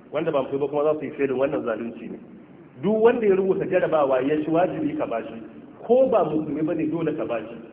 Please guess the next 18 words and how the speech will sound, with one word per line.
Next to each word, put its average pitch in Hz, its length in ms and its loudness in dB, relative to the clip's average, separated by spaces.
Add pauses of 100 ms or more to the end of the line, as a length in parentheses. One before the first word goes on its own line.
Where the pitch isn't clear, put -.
(300)
Ka 151 120 -2
ƙara 208 480 4
wa 156 80 -2
musulmai 156 480 -4
maki, 165 400 -4
ka 127 100 -6
ragage 165 460 -6
wanda 139 240 -4
ba 123 140 -4
musulmi 139 240 -8
ba, 147 100 -8
ka 196 140 -6
zalunce 131 440 -8
su. - 140 -16 (460)
Dole 196 380 0
ka 135 80 -8
musu 156 200 -8 (180)
equal 226 300 -10